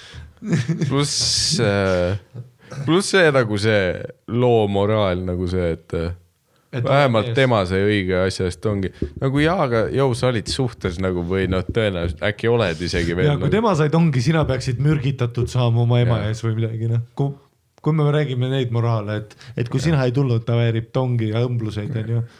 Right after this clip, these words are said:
Speaker 1: Siis sina peaksid surema, nagu
Speaker 2: Jaa.
Speaker 1: suris, noh,
Speaker 2: Nagu,
Speaker 1: George.
Speaker 2: okei, ta, ta ei tulnud, aga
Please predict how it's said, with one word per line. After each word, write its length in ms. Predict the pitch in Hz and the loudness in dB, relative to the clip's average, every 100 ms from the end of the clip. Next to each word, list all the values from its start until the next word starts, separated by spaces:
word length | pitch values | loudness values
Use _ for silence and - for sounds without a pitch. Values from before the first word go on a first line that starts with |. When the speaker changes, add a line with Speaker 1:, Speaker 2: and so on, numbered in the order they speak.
| _ _ _ _ _ _ _ _ _ _ | _ _ _ _ _ _ _ _ _ _
Speaker 1:
Siis 220 | - 117 | -6 -2
sina 220 | 156 131 | 0 0
peaksid 300 | 120 117 117 | 0 -2 -4
surema, 420 | 113 113 110 104 | -2 -2 -2 -2
nagu 220 | 113 123 110 | -2 0 0
Speaker 2:
Jaa. 100 | 90 | 0
Speaker 1:
suris, 320 | 113 104 - | -2 -4 -4
noh, 140 | 113 | -2
Speaker 2:
Nagu, 160 | 107 113 | 0 0
Speaker 1:
George. 380 | 123 117 - - | 0 -2 -6 -4
Speaker 2:
okei, 380 | 120 120 143 123 | -2 0 2 2
ta, 200 | 120 120 | 2 -2
ta 200 | - 113 | 0 0
ei 100 | 110 | 0
tulnud, 460 | 110 110 101 85 - | 0 -2 0 -2 -4
aga 480 | 104 101 98 82 | -4 -2 -2 -2